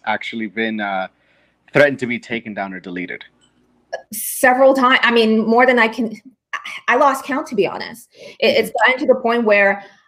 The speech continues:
Speaker 2: every day I'm waking up, I'm like, "Is this the day? Is this the day?" Because they're constantly flagging me for something.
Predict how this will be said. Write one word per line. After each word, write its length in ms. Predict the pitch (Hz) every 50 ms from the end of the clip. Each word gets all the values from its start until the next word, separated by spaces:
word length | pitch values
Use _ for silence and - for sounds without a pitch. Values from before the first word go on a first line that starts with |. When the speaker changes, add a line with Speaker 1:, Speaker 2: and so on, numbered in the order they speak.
| _ _ _ _ _ _ _ _ -
Speaker 2:
every 260 | 220 233 220 214 254 247
day 220 | 254 254 254 233
I'm 140 | 208 196 190
waking 280 | 190 202 196 220 214
up, 120 | 214 214 214
I'm 180 | 196 185 185 185
like, 300 | 190 180 185 185 180 - -
"Is 180 | - 196 185 -
this 200 | 190 208 202 -
the 80 | 208 196
day? 320 | 180 - - 190 - _ _ _ _ _ _ -
Is 220 | 247 233 233 240
this 200 | 247 247 240 240
the 80 | 240 -
day?" 340 | - - - 196 - _ _ _
Because 440 | 226 240 240 240 262 226 202 202 202 - - - - -
they're 300 | 220 226 220 220 220 220
constantly 1200 | - - - - - 254 247 247 277 277 - - 254 247 233 220 214 214 208 214 - - - _ _ _ -
flagging 460 | 196 202 196 208 220 220 247 254 247
me 100 | 247 247
for 160 | 247 - 262
something. 640 | 254 254 - 240 233 233 233 - 240 240 247 254